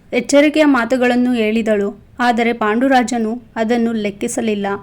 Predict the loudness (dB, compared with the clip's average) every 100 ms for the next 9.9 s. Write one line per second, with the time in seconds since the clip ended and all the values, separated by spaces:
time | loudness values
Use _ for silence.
0 | -4 2 4 6 4 2 2 2 2 2
1 | 0 -2 0 -2 -4 -2 -2 -2 -4 -8
2 | -10 -2 0 2 2 4 4 4 4 4
3 | 2 2 0 0 -2 -8 -4 -2 -2 -2
4 | -8 -10 -6 -2 -2 -2 -2 -2 -2 0
5 | -2 -2 -4 -4 -6 -8 -12 -16 -20 -8
6 | 0 0 2 2 2 2 0 -4 -4 -8
7 | -14 -6 -2 -2 0 -2 -2 -6 -14 -8
8 | -6 -2 -2 -2 -4 -8 -6 -8 -2 -2
9 | -2 -4 -4 0 0 0 0 -2